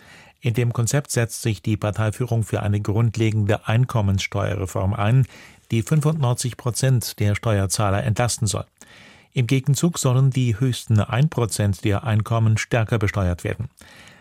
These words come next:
Nach Angaben der Co-Vorsitzenden Esken geht es dabei um Spitzenverdienste von über fünfzehntausend Euro im Monat.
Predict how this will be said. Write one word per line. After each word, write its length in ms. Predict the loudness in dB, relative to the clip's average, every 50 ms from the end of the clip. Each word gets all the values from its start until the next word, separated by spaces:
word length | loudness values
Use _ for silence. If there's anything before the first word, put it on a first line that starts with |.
| -20 _ -4
Nach 140 | -4 -2
Angaben 500 | -2 0 0 2 2 2 2 2 2 2
der 160 | 2 2 0 0
Co-Vorsitzenden 840 | 0 0 -2 0 0 0 0 0 0 -2 0 0 0 2 2 2 2
Esken 560 | 0 0 -2 -2 -2 -2 -2 0 2 2 4
geht 200 | 4 2 2 2
es 160 | 0 -2 0
dabei 380 | 0 0 0 2 2 0 0 0
um 260 | 0 0 2 2 2
Spitzenverdienste 1080 | 0 0 -2 -2 -2 0 0 0 0 2 2 2 2 2 2 2 2 2 0 0 0 -2 -10 -20 _ _ -4
von 300 | -2 0 2 2 0 2
über 360 | 2 2 2 4 2 2 0
fünfzehntausend 960 | 0 0 0 0 0 0 -4 -2 -2 -2 0 -2 -2 -4 -2 -2 -2 -4 0 0
Euro 340 | 2 2 2 2 2 0 2
im 140 | 2 2 2
Monat. 440 | 4 2 2 0 -2 -4 -8 -10